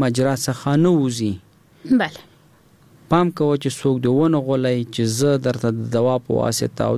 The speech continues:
Speaker 1: دلته په دې ټولنه کې ځینې ستونزې موجودې دي چې د تریخي کاڼي د دموم او د حکیمي دوا په واسطه یې غورځوم او
Speaker 2: بله.
Speaker 1: یوازینۍ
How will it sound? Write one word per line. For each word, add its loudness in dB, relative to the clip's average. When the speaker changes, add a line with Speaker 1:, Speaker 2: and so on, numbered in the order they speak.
Speaker 1:
دلته -2
په -2
دې 2
ټولنه 2
کې -8
ځینې 2
ستونزې 2
موجودې -2
دي 0
چې -4
د -2
تریخي 0
کاڼي 0
د 0
دموم 2
او 0
د 2
حکیمي 0
دوا 0
په 0
واسطه -4
یې 2
غورځوم 0
او -4
Speaker 2:
بله. -8
Speaker 1:
یوازینۍ 2